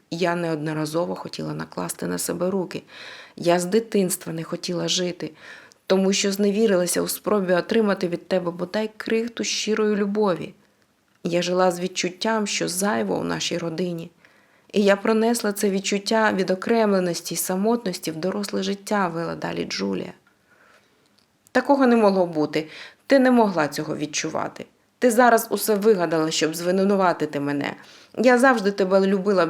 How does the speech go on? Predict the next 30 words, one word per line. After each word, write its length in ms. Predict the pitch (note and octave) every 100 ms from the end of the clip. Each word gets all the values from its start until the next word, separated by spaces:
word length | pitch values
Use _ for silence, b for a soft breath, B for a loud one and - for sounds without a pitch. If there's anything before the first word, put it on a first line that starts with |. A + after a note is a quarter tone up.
| -
більше, 440 | E3+ G#3 D#3+ - D3+
ніж 200 | D3+ D3+
Пол-, 300 | - E3 D#3+
Поліну». 580 | - D#3+ D#3+ D3+ C#3 - b b b b b _ _
Анна 320 | G#3 A3+ G#3+
залишалася 800 | F#3 F#3 F3+ - G3 F#3+ F#3+ E3+
непробивною. 880 | E3+ E3+ E3+ E3 E3 D#3+ D3+ D3+ D#3 D#3 _ _ _ _ _ _ _ _ _ _ -
Вона 340 | E3+ F#3 F#3+ G3+
захищала 640 | F#3 F3+ F3+ - G3+ F#3+
свій 360 | F3 F3+ F#3+ G3
ідеальний 540 | G3 F3 F3 F#3 F#3 D#3+
материнський 720 | D#3+ E3 E3 E3 - D#3+ E3+ -
образ, 500 | G3+ G3 F#3+ F3+ B B B B B
свою 400 | - F3 F3 F3
думку 340 | E3 F#3+ F3+
про 180 | D#3+ G#3
себе 420 | G#3 - G3 F3+
як 200 | D#3 D3+
про 140 | - D#3+
велику 400 | E3 F3+ G3+ G3
матір. 540 | E3+ D#3+ D#3 - - _ _ _ _ _ _ _ _ _ _ - _
«От, 160 | B3+ B3
може, 280 | C4+ C4 B3
тому 320 | B3+ B3 B3+
Поліна 400 | A3 A3 A#3 G#3+
й 60 |
здоровіша 580 | G3 G3 G#3 F#3 D#3+ -
психічно, 640 | D3+ - E3 - D#3+ - E3
ніж 260 | F3+ F3
я. 260 | E3+ D3+